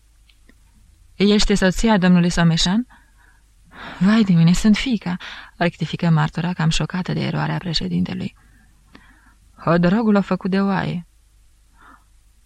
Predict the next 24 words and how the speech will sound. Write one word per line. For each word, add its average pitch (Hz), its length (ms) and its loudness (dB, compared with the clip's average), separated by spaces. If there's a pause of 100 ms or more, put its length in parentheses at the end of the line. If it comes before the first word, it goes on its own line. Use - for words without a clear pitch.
(180)
Am 285 260 -6
eu 185 220 2
aerul 190 300 -4
să 147 140 -8
fiu 165 560 -8 (120)
milie 175 580 2
ca 156 400 -8
mama? 190 440 0 (1120)
În 170 160 4
public 190 340 -2
se - 140 -4
stârni 160 480 -2
o 165 80 -2
ușoară 147 480 -4
rumoare. 151 500 -6 (1300)
Na, 180 300 0 (120)
râd 185 300 2
și 208 200 0
ăștia 196 240 0
de 151 100 -6
tâmpenia 147 480 -2
lui. 147 300 -6 (260)
Așa-i - 340 -6
trebuie. - 500 -14